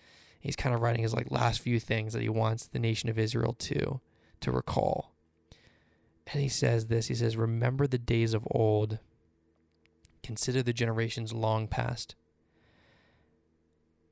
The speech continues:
Ask your father and he will tell you, your elders and they will explain to you."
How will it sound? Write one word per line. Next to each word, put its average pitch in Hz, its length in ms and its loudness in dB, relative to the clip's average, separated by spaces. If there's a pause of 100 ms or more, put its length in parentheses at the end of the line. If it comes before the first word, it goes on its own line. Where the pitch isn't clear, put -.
(160)
Ask 143 280 0
your 135 120 0
father 120 340 4
and 110 100 2
he 113 100 0
will 110 120 2
tell 117 260 0
you, 131 300 -2 (640)
your 131 200 0
elders 120 400 0
and 113 120 -2
they 110 320 0 (160)
will 123 120 2
explain 123 460 -2
to - 120 -2
you." - 220 -4